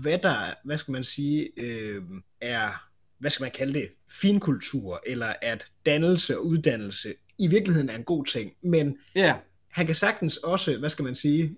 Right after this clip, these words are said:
Speaker 1: øh, kritisere det og se ned på det, hvis, hvis han ligesom tænker, at det bare er nogle bedrevidende, øh, idioter, som, øh,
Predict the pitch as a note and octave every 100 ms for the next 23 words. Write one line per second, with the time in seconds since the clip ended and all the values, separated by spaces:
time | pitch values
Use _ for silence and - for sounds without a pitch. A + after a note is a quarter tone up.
0 | - C3 A#2+ A2+ A2 G#2+ G#2+ _ _ -
1 | D3+ C3 - B3+ C#3+ A#2 A2+ - C#3 -
2 | D3 G#3+ G3 D3 D3 C3 F#2 C3+ D3 -
3 | C#3 C#3+ C#3+ D3 D#3 D#3 C3+ D#3+ E3 C#3+
4 | A#2 C3 A2+ C3 C#3+ C#3 A#2+ A2+ G#2+ D3+
5 | F#3 D3 C3 A2 G2+ G2 _ - G#2+ G#2
6 | - B2 C#3 E3 A#2 G2 - G#2+ G2+ F#2+
7 | F#2+